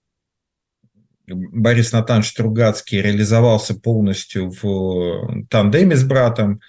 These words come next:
и, в общем-то, н-, ничего, ну, как, как сказать, вот, выдающегося не написал, да,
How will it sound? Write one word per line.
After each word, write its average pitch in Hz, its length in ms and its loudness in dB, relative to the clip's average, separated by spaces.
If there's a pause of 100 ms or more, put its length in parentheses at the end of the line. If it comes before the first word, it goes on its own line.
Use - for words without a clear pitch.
(380)
и, 104 420 -2
в - 180 -6
общем-то, - 500 -4
н-, 90 160 -4
ничего, 113 1120 2 (480)
ну, 147 80 0
как, 127 180 -2
как 117 300 -2
сказать, - 480 -4 (100)
вот, - 300 -4
выдающегося 117 1080 2
не 110 80 4
написал, 127 720 0
да, 143 300 -4